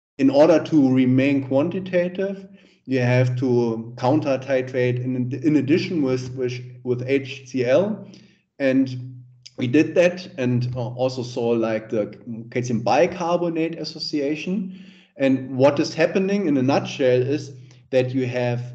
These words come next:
um, calcium bicarbonate ion pairs starting to play a role in speciation. Um, however, they don't seem to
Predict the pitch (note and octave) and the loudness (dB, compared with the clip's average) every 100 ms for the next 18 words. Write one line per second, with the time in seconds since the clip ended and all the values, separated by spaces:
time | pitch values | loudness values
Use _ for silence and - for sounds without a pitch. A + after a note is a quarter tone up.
0 | C3 B2 A#2 A2+ - B2+ B2 B2 A2 B2 | -8 -2 -2 -2 -4 -4 -2 -2 0 0
1 | E3 F3+ F3 E3+ E3+ E3 D3 C#3+ C#3+ - | 0 -2 -2 0 -2 0 0 -2 -4 -16
2 | - A2 B2+ F3+ F#3 F3 E3 G3 G#3+ - | -12 -4 -2 -2 -2 -2 -2 -4 -8 -12
3 | - - - B2+ B2+ D3 C3+ C3 B2 B2+ | -18 -10 -2 0 0 -2 -6 -8 -6 -2
4 | B2 A2+ A2+ B2+ E3+ G#3+ F3 D#3+ - E3 | 0 0 0 0 0 -4 -6 -10 -8 -8
5 | D#3 D3+ C3+ D3 D3 G3 B3 - - _ | -4 0 0 0 -4 -6 -8 -10 -20 _
6 | _ _ _ D3 D3 D3 D3+ D3+ C3+ D3 | _ _ _ 2 4 4 2 2 2 4
7 | E3+ F#3 D3 C#3 D3+ E3+ E3 F3 E3 E3 | 6 6 4 2 2 0 -2 -4 -4 -4
8 | C#3+ C#3 C3 C3 - | 0 2 2 -2 -8